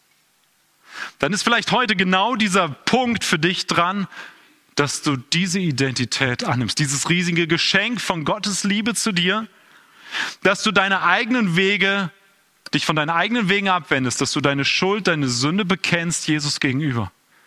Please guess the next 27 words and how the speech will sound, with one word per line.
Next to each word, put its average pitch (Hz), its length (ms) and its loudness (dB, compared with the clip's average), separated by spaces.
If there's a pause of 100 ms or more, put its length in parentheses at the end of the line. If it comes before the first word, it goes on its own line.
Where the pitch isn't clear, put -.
(380)
Und 127 120 0
dass 143 100 0
du 156 60 -2
das 147 160 0
erlebst, 165 420 0
was 165 140 0
Johannes 175 360 0
schreibt, 170 520 0 (400)
dass - 160 -2
er 127 180 -2
treu 208 540 0
und 151 180 -4
gerecht 135 440 0
ist, - 180 -4
dass 117 160 -2
er 120 100 0
uns 110 160 -2
vergibt 123 600 -4 (560)
und 123 80 -2
dass 131 160 -2
er 127 80 2
uns - 300 -2
reinigt 135 440 -2
von 131 180 0
aller 123 360 -2
Un-, 123 260 0
Unreinheit. 107 840 -2